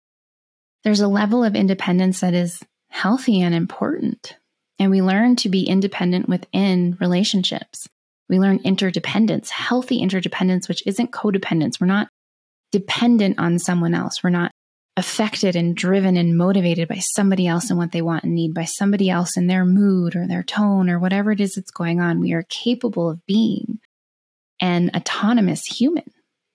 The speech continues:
ourselves, our own person, our own individual. We're capable of living our own life.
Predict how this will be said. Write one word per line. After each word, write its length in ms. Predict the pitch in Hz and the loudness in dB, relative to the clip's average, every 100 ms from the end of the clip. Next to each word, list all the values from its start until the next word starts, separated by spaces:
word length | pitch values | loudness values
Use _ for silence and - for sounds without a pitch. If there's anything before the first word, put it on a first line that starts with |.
| _ _ - | _ _ -8
ourselves, 560 | 165 - - 302 226 170 | -4 -2 0 0 0 -2
our 120 | - | -2
own 260 | 196 220 220 | 2 2 2
person, 320 | 220 233 - | 2 0 0
our 180 | 170 165 | 0 0
own 220 | 196 202 | 2 4
individual. 540 | 196 185 185 202 175 160 | 4 2 2 2 0 0
We're 120 | 160 | -4
capable 600 | - - 233 214 196 180 | -4 -4 -2 -2 0 0
of 120 | 170 | 0
living 300 | 185 208 196 | 0 2 2
our 140 | 170 | 2
own 180 | 165 165 | 0 0
life. 520 | - - 220 - - | 0 -2 -4 -6 -16